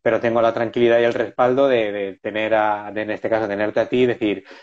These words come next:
"Oye, tenemos esto, sí, mm, ¿por dónde seguimos?". O sea, que eso es una tranquilidad, ya no es una decisión aleatoria. Levanto el dedo, voy a probar esto, que era un poco, pues, eh, la, lo que hacíamos un poco antes, o voy a probar lo otro, o incluso cuando seguía el,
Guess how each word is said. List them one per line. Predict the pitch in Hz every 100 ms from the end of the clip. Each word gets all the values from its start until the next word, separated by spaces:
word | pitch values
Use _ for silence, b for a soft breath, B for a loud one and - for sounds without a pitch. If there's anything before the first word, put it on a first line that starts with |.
| B
"Oye, | 117 113
tenemos | 107 113 120
esto, | 120 113
sí, | 104 101 95 -
mm, | 101 98 98
¿por | 95 113
dónde | 117 120
seguimos?". | 123 110 101 92 87 - _ _ _ _
O |
sea, | - 98
que |
eso | 110 113
es | 107
una | 110 107
tranquilidad, | 113 104 110 107 110 113
ya | 120
no | 117
es |
una | 135
decisión | 123 127 113 117
aleatoria. | 113 107 101 101 98
Levanto | 101 117 120
el | 117
dedo, | 131 139 151 147 B B -
voy | 127
a | 135
probar | 147 139 117
esto, | 92 - 87
que | 104
era | 107
un | 107
poco, | 107 123 117
pues, | 117 101
eh, | 104
la, | 98 98 95
lo | 95 98
que |
hacíamos | 95 110 107 110
un | 104
poco | 113 104
antes, | 107 98 90 - B B B
o | 110
voy | 127
a | 127
probar | 147 139
lo | 139 131
otro, | 107 107 95
o | 87 98
incluso | 104 101 107 -
cuando | 104 98 98
seguía | 107 98 110 113 113
el, | 113 107